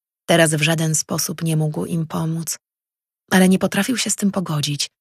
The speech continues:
Nawet gdyby przekonał kobietę, by uwolniła tych ludzi,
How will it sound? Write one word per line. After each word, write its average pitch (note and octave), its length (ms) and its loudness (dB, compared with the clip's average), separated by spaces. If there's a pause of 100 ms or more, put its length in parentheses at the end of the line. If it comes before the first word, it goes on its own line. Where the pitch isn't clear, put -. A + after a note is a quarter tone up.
(460)
Nawet F3 320 4
gdyby D#3+ 360 2
przekonał D#3+ 520 2
kobietę, D#3 440 2
by D#3 160 2
uwolniła D#3 560 2
tych - 220 -8
ludzi, E3 400 0